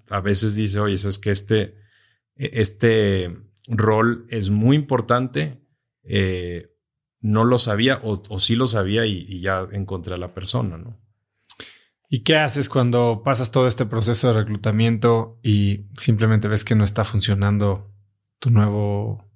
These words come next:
Speaker 2: ejecutivo? ¿Qué, qué tanto tratas de hacerlo funcionar? ¿Cuál es la política? Hablaba con Simón Borrero y me decía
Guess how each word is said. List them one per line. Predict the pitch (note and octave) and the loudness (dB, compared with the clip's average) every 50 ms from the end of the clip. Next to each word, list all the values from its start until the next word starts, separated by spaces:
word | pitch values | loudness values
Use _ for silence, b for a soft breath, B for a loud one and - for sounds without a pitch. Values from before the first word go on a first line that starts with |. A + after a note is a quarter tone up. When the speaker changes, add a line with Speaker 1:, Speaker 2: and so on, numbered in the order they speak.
| _ _ _ _ _ _ _ - - | _ _ _ _ _ _ _ -10 -6
Speaker 2:
ejecutivo? | A2+ - A2 G2 - G#2+ G2 - A#2 A2 G#2 G2 F#2+ - B B B B B B B | -4 -2 -2 0 0 -2 0 2 2 2 2 0 -2 -8 B B B B B B B
¿Qué, | - A#2+ A#2+ - - - - _ _ B B B B B - | 2 2 2 0 -4 -14 -20 _ _ B B B B B -4
qué | - B2+ | -2 -2
tanto | A2+ - B2+ B2 B2 G#2+ - B2+ B2 B2 A#2+ A2 F#2+ - - _ _ _ | 2 2 2 2 2 2 2 4 4 4 4 2 0 -4 -10 _ _ _
tratas | - B2 B2+ B2 - B2+ A#2 | -2 0 0 2 2 2 2
de | G#2+ A2 | 2 2
hacerlo | F#2 A2+ A#2 A2 A2 | 2 2 0 0 0
funcionar? | G#2+ - A2 G#2+ - A2+ G#2+ A#2 C3 C#3 C#3 C#3+ C#3+ C#3+ C#3 - _ _ _ | -2 -2 -4 -4 -2 -2 -2 0 2 2 4 2 2 0 -2 -6 _ _ _
¿Cuál | - B2+ A#2+ B2 | -2 -2 0 0
es | A2+ | 0
la | A2 G#2+ | -2 -2
política? | G#2+ - G2+ G2+ A2 G#2 G#2+ - G#2+ - A#2+ A#2+ A#2 A2+ G#2 A2 B B B B B | -4 -4 -4 -4 -4 -4 -6 -8 -6 -2 0 2 2 2 0 -2 B B B B B
Hablaba | - A#2 A#2+ B2+ C3 C3 - | 0 2 4 4 4 2 2
con | - B2+ A#2+ A#2 A2+ A2+ G#2 | 2 2 4 4 4 2 2
Simón | - C3 A#2+ A#2+ B2 B2 A#2+ | 2 2 2 2 2 0 2
Borrero | A#2 A2+ G#2+ A2+ A2 G#2 A#2+ A#2+ - - _ b b b b b b | 2 2 2 2 2 2 0 -4 -8 -14 _ b b b b b b
y | A#2 A#2 | 2 2
me | A#2 A#2 | 4 4
decía | A#2 A2+ A2 G#2 - B2+ B2 A#2+ A#2 A#2+ A#2+ A#2+ A#2+ A#2 A#2 A#2 - - - | 2 2 0 0 2 2 2 2 4 2 2 2 2 0 0 -2 -6 -10 -18